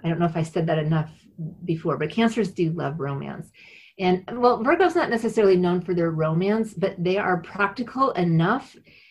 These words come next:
um, to understand that their Cancer needs and loves romance and will do that for them. Virgo still has that earth sign and that sensuality, and, and so them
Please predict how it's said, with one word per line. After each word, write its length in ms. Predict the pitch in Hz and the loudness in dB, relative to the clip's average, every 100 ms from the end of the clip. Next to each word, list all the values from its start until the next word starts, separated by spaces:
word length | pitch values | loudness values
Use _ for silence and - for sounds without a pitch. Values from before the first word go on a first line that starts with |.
| _ _ - | _ _ 0
um, 400 | 175 160 165 165 _ - | 2 2 2 -2 _ -8
to 220 | - 208 | 0 4
understand 760 | 208 202 196 - 214 233 233 196 | 6 6 4 4 6 8 8 6
that 100 | 170 | 4
their 120 | 175 | 0
Cancer 600 | 165 170 156 - 151 147 | 2 0 0 0 0 2
needs 340 | 165 160 151 156 | 4 4 4 -2
and 180 | 180 165 | 0 0
loves 340 | 147 143 - - | 0 -2 -8 -4
romance 480 | 170 160 147 147 - _ | 0 0 0 -2 -6 _
and 300 | 185 170 165 | 2 4 4
will 240 | 175 156 | 4 2
do 260 | 156 208 185 | -2 2 4
that 280 | 156 - - | 4 0 -8
for 300 | _ - 190 | _ 2 4
them. 240 | 160 113 - - _ _ _ _ _ _ _ _ _ _ - - _ _ _ | 4 0 -6 -20 _ _ _ _ _ _ _ _ _ _ -20 -20 _ _ _
Virgo 840 | 165 - 190 156 220 226 226 190 | -12 -8 -4 2 8 8 8 6
still 320 | 185 - 247 254 | 0 2 4 4
has 420 | 226 240 240 - | 4 4 4 2
that 260 | 202 185 - | -2 -2 2
earth 220 | 240 247 | 0 0
sign 280 | - 233 220 | -2 2 2
and 80 | 175 | 0
that 140 | 160 | -4
sensuality, 800 | - 165 180 180 202 220 208 190 | -4 -4 0 2 4 4 4 2
and, 240 | 151 160 | 2 -2
and 340 | 160 160 165 160 | 0 0 0 -2
so 420 | - 160 160 160 | -2 0 2 0
them 280 | 165 180 185 | 0 0 0